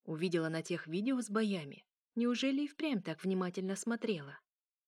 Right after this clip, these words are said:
Тоже хочешь проверить? Возможно. Она медленно расстегивает мелкие пуговицы на моей рубашке.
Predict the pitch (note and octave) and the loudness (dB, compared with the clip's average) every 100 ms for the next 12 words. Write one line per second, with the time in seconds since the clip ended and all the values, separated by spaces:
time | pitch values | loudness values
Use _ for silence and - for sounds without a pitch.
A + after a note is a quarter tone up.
0 | _ _ _ _ _ - D3+ F3+ C4+ D4 | _ _ _ _ _ 0 2 2 2 2
1 | - F3 - F3+ E3 C#3 A2+ - _ _ | 0 -2 0 0 0 -2 -6 -14 _ _
2 | _ _ _ - D4+ D#4 B3 G3 F3+ G3 | _ _ _ -4 0 4 4 4 2 -2
3 | G3+ _ _ _ _ _ _ _ _ _ | -4 _ _ _ _ _ _ _ _ _
4 | - F3 E3+ G3+ G3 G3 F3+ F3+ - A3+ | -2 0 2 2 2 2 2 0 -2 0
5 | G3+ G3 F#3 G3+ A3 A3 - G#3+ - B3+ | 2 0 0 2 2 0 -2 -2 0 0
6 | E3+ D#3 D3+ D#3+ D#3+ D#3+ E3 D#3 D3 - | 0 0 -4 -4 -2 -2 -2 -2 -4 -6
7 | - | -10